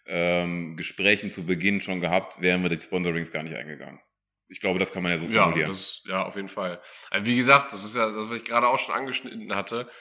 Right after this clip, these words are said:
Speaker 2: Ähm, ja, wir haben Events gehabt, da sind wir mit relativ hoher Erwartung rangegangen.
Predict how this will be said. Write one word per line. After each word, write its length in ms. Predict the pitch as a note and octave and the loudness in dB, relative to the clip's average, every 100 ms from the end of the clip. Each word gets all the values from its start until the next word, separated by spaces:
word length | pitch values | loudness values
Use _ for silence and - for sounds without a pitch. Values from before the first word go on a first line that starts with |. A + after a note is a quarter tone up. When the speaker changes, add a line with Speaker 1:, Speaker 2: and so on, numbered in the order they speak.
| - - _ | -20 -20 _
Speaker 2:
Ähm, 560 | G#2 G#2+ G#2+ G#2 G#2 G#2 _ _ _ _ _ _ _ _ - - | -2 0 0 -4 -8 -20 _ _ _ _ _ _ _ _ -20 -10
ja, 280 | G#2+ G#2 - | -2 0 0
wir 240 | G#2+ G#2 G#2 | 2 6 6
haben 640 | C#3 D#3+ D3+ - - - _ _ _ _ | 6 2 -6 -12 -20 -20 _ _ _ _
Events 460 | C3 A2 A#2 D#3+ - | -6 4 4 6 4
gehabt, 480 | F3 D#3+ F3 - - | 4 4 4 -2 -4
da 60 | |
sind 120 | A2+ C3 | -2 0
wir 80 | |
mit 240 | A#2 G2+ F#2+ | -2 -4 -2
relativ 440 | G#2 B2 A#2+ F#2+ | 2 2 2 -2
hoher 220 | A2+ B2+ | 2 4
Erwartung 480 | F#2+ F#2+ G2+ A2+ G#2+ | 4 4 2 2 -2
rangegangen. 560 | F#2 G#2+ C3 C3+ D3 | -4 -4 0 0 0